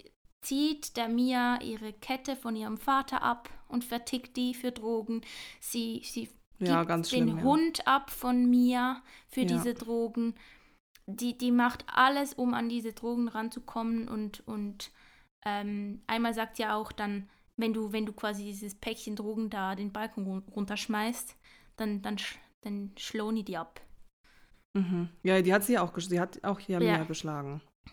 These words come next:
Speaker 1: Ja.
Speaker 2: Also sie hat sie jetzt nicht nur angedroht, sondern sie geht auch teilweise richtig auf die los.
Speaker 1: Mhm. Und deshalb fand ich's halt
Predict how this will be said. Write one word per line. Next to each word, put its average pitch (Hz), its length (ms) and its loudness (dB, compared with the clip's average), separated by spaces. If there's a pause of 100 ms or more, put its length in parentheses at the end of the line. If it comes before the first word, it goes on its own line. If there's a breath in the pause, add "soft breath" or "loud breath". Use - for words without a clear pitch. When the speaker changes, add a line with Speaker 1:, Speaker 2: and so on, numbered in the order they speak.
(140)
Speaker 1:
Ja. 220 320 -4 (260)
Speaker 2:
Also 175 120 0
sie 180 60 6
hat 180 60 4
sie 185 80 4
jetzt 185 160 2
nicht 196 160 4
nur 202 80 2
angedroht, 202 260 2
sondern 175 220 2
sie 170 100 0
geht 202 240 0
auch 170 140 -2
teilweise 175 460 2
richtig 170 300 -2
auf 151 100 -6
die 175 100 0
los. 170 460 0 (180)
Speaker 1:
Mhm. 233 380 2 (140)
Und 247 220 2
deshalb 269 400 4 (360)
fand 262 240 4
ich's 254 200 -2
halt 247 240 0